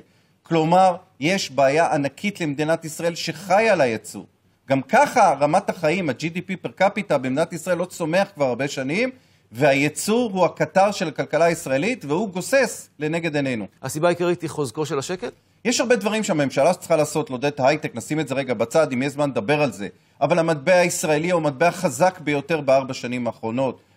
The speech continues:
Speaker 1: לא ייתכן שמדינה שחיה על ייצוא, מול מדינות אחרות שלא חיות על ייצוא, שמגנות על המטבע שלהם, דואגות שיהיה חלש, אנחנו כמעט ולא עושים כלום. לא הממשלה, לא האוצר,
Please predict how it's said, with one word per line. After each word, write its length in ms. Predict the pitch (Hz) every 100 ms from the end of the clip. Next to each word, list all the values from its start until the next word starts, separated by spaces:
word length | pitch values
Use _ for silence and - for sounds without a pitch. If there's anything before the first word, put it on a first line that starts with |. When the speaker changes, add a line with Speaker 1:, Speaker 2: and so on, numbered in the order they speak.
| -
Speaker 1:
לא 180 | 185
ייתכן 460 | 226 220 151 180 147 117 _
שמדינה 600 | - 170 156 143 165 180
שחיה 520 | 170 165 - 185 196 156
על 100 | 120
ייצוא, 360 | 113 - 117
מול 160 | 143 226
מדינות 420 | 226 208 233 240
אחרות 260 | 214 240 -
שלא 180 | 226
חיות 340 | 254 269 214 175
על 120 | 143
ייצוא, 240 | 131 -
שמגנות 520 | 143 147 143 139 175 196
על 100 | 156
המטבע 400 | 131 110 175 196
שלהם, 340 | 190 185 196 - _ _
דואגות 420 | 151 139 131 196
שיהיה 200 | - 160
חלש, 520 | 165 120 139 233 240 - _ _
אנחנו 600 | 139 185 214 202 202 208 -
כמעט 460 | 170 160 214 220 143
ולא 180 | 156
עושים 300 | 175 156 156
כלום. 300 | 139 135 95
לא 160 | 123 220
הממשלה, 580 | 220 208 - 180 165 143 - _ -
לא 240 | 151 233
האוצר, 480 | 214 - 196 170 151